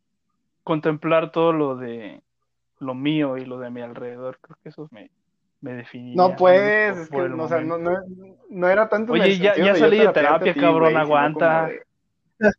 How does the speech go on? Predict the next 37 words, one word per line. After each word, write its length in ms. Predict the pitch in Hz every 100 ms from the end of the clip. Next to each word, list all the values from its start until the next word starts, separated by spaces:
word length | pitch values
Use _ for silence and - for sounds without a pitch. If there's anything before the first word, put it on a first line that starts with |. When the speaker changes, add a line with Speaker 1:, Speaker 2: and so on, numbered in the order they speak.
| - - _ _ _ _ _ _ _
Speaker 2:
<laughs> 300 | 202 - -
sí, 200 | - -
sino 280 | 185 185 185
como 320 | 220 196 -
tratar 360 | 160 160 165 190
de 80 | 202
demostrar 680 | 160 143 147 - 160 180
las 240 | 185 180 -
conclusiones 640 | 156 143 143 147 156 165
a 60 | 165
las 200 | 139 139
que 160 | 156 135
llego, 320 | 160 165 135
¿no? 100 | 214
Speaker 1:
No, 120 | 226
yo 120 | 220
sé 100 | 233
Speaker 2:
Porque 80 | 208
Speaker 1:
que 80 | 185
no, 280 | 160 170 170
yo 100 | 165
Speaker 2:
si 60 |
Speaker 1:
sé 60 | 175
Speaker 2:
yo 60 | 170
Speaker 1:
que 20 |
Speaker 2:
también 240 | 185 185
Speaker 1:
no, 60 | 196
Speaker 2:
tuviera 260 | 175 175
Speaker 1:
yo 40 | 175
sé 0 |
que 80 | 175
Speaker 2:
que, 60 | -
Speaker 1:
no. 40 |
Speaker 2:
que 100 | 180
definirme 640 | 185 180 208 185 196 196 202
a 40 |
mí, 320 | 175 165 -